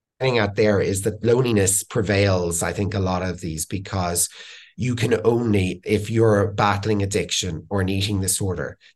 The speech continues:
that is only you can,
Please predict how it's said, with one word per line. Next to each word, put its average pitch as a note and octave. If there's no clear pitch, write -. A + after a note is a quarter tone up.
that A2
is G#2+
only B2+
you G2
can, F#2+